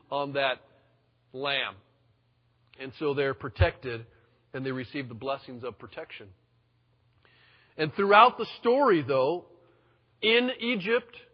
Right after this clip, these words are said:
and as they leave Egypt, God tests these people. He tests their faith, which makes, I think, some of us, all of us, feel uncomfortable. "God testing me. Why are you testing me? To see if I really believe."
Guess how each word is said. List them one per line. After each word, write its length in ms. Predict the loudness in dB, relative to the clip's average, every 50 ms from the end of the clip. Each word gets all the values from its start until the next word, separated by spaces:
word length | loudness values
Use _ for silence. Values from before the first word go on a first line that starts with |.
| _ _ _ _ _ _ _ _ -4
and 240 | -2 0 0 0
as 220 | 0 0 0 0 0
they 140 | 0 -2 -2
leave 380 | -2 -4 -4 -4 -4 -4 -6
Egypt, 320 | -10 -8 -8 -8 -8 -2 2
God 320 | 6 6 6 6 4 -2 -10
tests 360 | -12 -4 -2 0 0 -2 -4 -12 -20 -20 _ _ _ _ _ _ _ _ _ _ _ _ _ _ _ _ _ _ _ _ _ _ _ _ _ _
these 180 | -10 -10 -10 -10 -10
people. 320 | -10 -10 -10 -10 -12 -14 -12
He 100 | -14 -14
tests 340 | -10 -4 -4 -4 -4 -4 -8
their 100 | -10 -10 -10 -6 -6
faith, 220 | -4 -4 -4 -6
which 200 | -8 -12 -12 -10
makes, 280 | -8 -8 -8 -8 -8 -10
I 100 | -12 -10
think, 240 | -8 -8 -10 -10 -12 -14 -10
some 180 | -8 -8 -8 -8
of 120 | -6 -4
us, 180 | -4 -4 -4 -6
all 260 | -4 -2 -2 -2 -2 -4
of 60 | -4
us, 140 | -6 -6 -8 -14 -20 -20 -20 _ _ _ _ -10
feel 240 | -8 -6 -6 -6 -8
uncomfortable. 640 | -10 -14 -12 -12 -12 -12 -12 -16 -16 -16 -14 -16 -12
"God 280 | -8 -6 -6 -6 -8 -12 -14
testing 480 | -12 -10 -10 -10 -14 -18 -20 -20 -20
me. 180 | -20 -20 -20 _ _ _ _ _ _ _
Why 80 | -16 -16
are 20 |
you 60 | -16 -16 -16 -14
testing 440 | -14 -14 -14 -16 -20 -20 -20 -20 -20
me? 160 | -20 -20 -20 _ _ _ _ _ _ _
To 60 | -20 -18
see 160 | -14 -14 -14
if 60 | -14 -14 _ _ _ _
I 100 | -12 -12
really 340 | -12 -10 -10 -10 -8 -10 -10
believe." 500 | -10 -12 -12 -12 -12 -12 -12 -14 -16